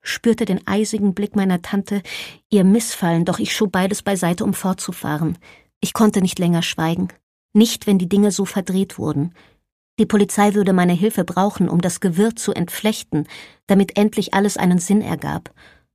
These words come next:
Maud erkannte das noch nicht, konnte es noch nicht erkennen, aber das würde sie irgendwann. "Lucy Mason", sagte ich,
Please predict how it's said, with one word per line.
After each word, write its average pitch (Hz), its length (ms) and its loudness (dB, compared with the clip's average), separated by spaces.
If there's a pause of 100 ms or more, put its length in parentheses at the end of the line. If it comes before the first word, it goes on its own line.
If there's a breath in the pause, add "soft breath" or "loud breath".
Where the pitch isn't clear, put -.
(260)
Maud 190 280 4
erkannte 190 480 -2
das 151 240 -4
noch - 160 -6
nicht, 170 280 -6 (340 soft breath)
konnte 226 340 4
es - 180 -4
noch 165 160 -4
nicht - 180 -4
erkennen, 160 480 -2 (600 loud breath)
aber 196 120 4
das 190 180 -2
würde 196 200 2
sie 170 280 -6 (120)
irgendwann. 160 560 -2 (1300)
"Lucy 247 460 4
Mason", 208 540 4
sagte - 420 -4
ich, - 440 -10